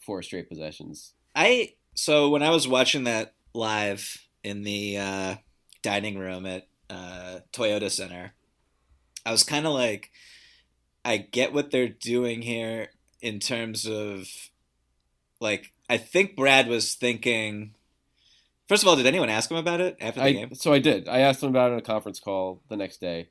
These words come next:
Speaker 1: and he was like,
Speaker 2: Did he say Horford needed a rest? 'Cause
Speaker 1: He
Speaker 2: I, I thought it was because they were scrambling and they just needed to score, and he was just, it was a prayer.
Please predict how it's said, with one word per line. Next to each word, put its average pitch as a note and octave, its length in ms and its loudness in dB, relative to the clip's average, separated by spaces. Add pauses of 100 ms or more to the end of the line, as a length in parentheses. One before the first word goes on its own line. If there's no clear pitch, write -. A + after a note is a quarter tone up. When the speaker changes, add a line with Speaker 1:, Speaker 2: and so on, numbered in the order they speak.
(480)
Speaker 1:
and G#2+ 160 -2
he A2 100 0
was G#2 220 -2
like, F#2 500 -4
Speaker 2:
Did A#2+ 80 -4
he A#2+ 120 2
say C#3 240 4
Horford A#2+ 440 -4
needed A#2 220 -4
a F#2+ 80 -6
rest? G2+ 400 -6
'Cause B2+ 100 -2
Speaker 1:
He D#3+ 380 12
Speaker 2:
I, F#3 100 8
I - 20 8
thought D4+ 240 4
it F3+ 60 2
was D3+ 180 0
because B2+ 800 0 (840)
they C#3+ 120 8
were C#3+ 100 8
scrambling B2 580 2
and G#2+ 80 -4
they G#2+ 80 0
just G#2+ 200 -2
needed G#2+ 220 -6
to F#2 80 -6
score, F#2 460 -4 (180)
and G2+ 280 -4
he A2+ 120 -4
was G#2+ 180 -2
just, - 300 0
it A#2+ 60 0
was A2+ 160 2
a G#2+ 40 -2
prayer. G2 440 -4